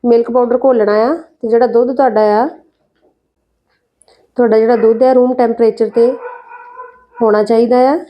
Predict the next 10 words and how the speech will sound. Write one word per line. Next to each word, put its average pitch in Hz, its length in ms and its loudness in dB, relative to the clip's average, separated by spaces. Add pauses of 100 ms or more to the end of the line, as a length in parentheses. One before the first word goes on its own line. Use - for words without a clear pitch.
ਇਹਦੇ 208 200 0
ਨਾਲ 233 240 0
ਜਿਹੜਾ 220 220 2
ਤੁਹਾਡੀਆਂ 226 320 2
ਗੁਠਲੀਆਂ 254 440 0
ਨਹੀਂ 285 100 0
ਬਣਦੀਆਂ 220 440 0
ਹੈਗੀਆਂ। 220 360 0 (520)
ਦੇਖੋ 220 280 0
ਬਿਲਕੁਲ 254 560 0